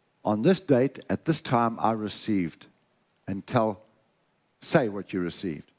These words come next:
Faith calls those things. Even if you don't see a manifestation right now, I believe you do, but if, even if you don't, you just say, "I got it, I received it when we prayed, therefore it's mine now." And you carry on confessing, "I have it."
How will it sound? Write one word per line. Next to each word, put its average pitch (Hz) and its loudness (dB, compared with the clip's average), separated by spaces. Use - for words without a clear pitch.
Faith 151 2
calls 151 2
those 135 2
things. 101 -2
Even 147 2
if 147 2
you 135 0
don't 156 2
see - 2
a 139 4
manifestation 131 0
right 127 2
now, 135 -2
I 117 4
believe 117 2
you 107 2
do, 147 4
but 131 2
if, 113 4
even 139 2
if 131 -2
you 139 2
don't, 147 2
you 123 0
just 139 2
say, 143 6
"I 127 4
got 127 2
it, 170 0
I 110 2
received 120 0
it 123 -2
when 117 -2
we 113 4
prayed, 127 0
therefore 123 2
it's - -10
mine 104 0
now." 85 -4
And 95 -4
you 101 0
carry 123 0
on 117 2
confessing, 104 -4
"I 98 -2
have 95 -4
it." 76 -12